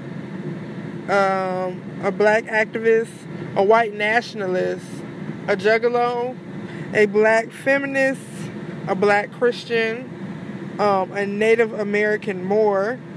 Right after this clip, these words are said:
a Jewish Renaissance enthusiast, and, um, I wrote unclassified,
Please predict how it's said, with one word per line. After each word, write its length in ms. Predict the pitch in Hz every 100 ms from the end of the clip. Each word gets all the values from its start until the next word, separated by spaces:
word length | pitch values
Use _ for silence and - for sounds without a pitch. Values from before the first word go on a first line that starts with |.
| - - - - - - -
a 120 | 202
Jewish 640 | 190 208 254 262 254 -
Renaissance 1080 | 262 202 240 233 220 208 196 196 190 190 - -
enthusiast, 1040 | 190 202 196 269 269 220 180 170 175 185 - - - - - - - - - - - - - - - - - - - 202
and, 420 | 202 196 185 180
um, 600 | 180 180 175 175 180 - 175 - - - - - - - - - - -
I 120 | 202 214
wrote 320 | 254 427 320
unclassified, 1120 | 233 233 254 240 220 202 214 202 185 185